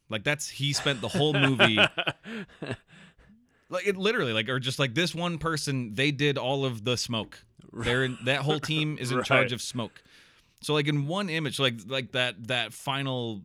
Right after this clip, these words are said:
Speaker 1: like, battle in Avengers Endgame, let's take that for example. That's, like, they had, I think it was, that movie had, like, four different special effects houses working on it. So working on different scenes at different times. And in that final battle, I think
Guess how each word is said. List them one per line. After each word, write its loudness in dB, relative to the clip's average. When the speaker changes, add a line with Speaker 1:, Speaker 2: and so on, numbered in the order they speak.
Speaker 1:
like, -6
battle 2
in 0
Avengers 0
Endgame, -2
let's -8
take -6
that -4
for -8
example. -10
That's, -4
like, -6
they 2
had, -4
I -2
think 0
it -2
was, -4
that 2
movie 2
had, 0
like, -6
four -2
different -4
special -4
effects -6
houses -6
working -4
on 0
it. -10
So -4
working 0
on 0
different -2
scenes -2
at -4
different -6
times. -6
And -4
in 0
that -4
final -2
battle, -2
I -4
think -6